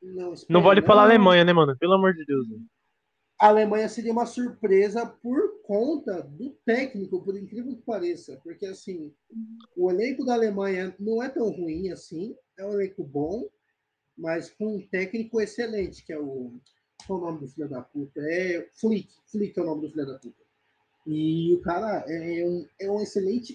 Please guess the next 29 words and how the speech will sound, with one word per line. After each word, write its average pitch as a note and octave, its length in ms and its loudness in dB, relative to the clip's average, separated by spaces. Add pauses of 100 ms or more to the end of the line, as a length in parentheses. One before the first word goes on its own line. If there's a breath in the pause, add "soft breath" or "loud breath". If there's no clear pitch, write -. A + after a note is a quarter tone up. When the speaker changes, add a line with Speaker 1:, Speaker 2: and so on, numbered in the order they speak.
Speaker 1:
técnico, G3+ 560 0
coordenando G3 460 -2
aqueles F#3+ 320 -8
caras, F3+ 680 -8
ficaria G3+ 400 -4
uma A3 160 -4
máquina F3+ 380 -4
na F#3 40 -2
Alemanha, F3 300 -4
assim F#3+ 180 -10
como G#3 320 -8
foi G#3 160 -4
uma G3+ 200 -4
máquina F3 420 -8
o D#3+ 420 2 (480)
Bayern D#3 360 2
de F3 100 -2
Munique D3+ 380 -6
de D3+ 120 -10
dois D3+ 200 -2
mil E3 140 -4
e D#3 60 -10
dezenove, D3 460 -8
que C3+ 580 -6
foi D#3 120 -10
campeão D3+ 340 -12
da D3+ 140 -8
Champions D#3 320 -10
League. B2 260 -18